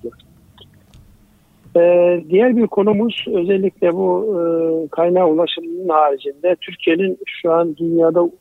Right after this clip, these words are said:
oynadığı rol, bugün özellikle dediğim gibi Cumhurbaşkanımızın yapmış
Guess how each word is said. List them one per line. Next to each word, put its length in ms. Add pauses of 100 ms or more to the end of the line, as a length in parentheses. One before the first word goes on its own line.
(140)
oynadığı 480
rol, 160 (180)
bugün 360 (640)
özellikle 600
dediğim 300
gibi 140
Cumhurbaşkanımızın 580
yapmış 280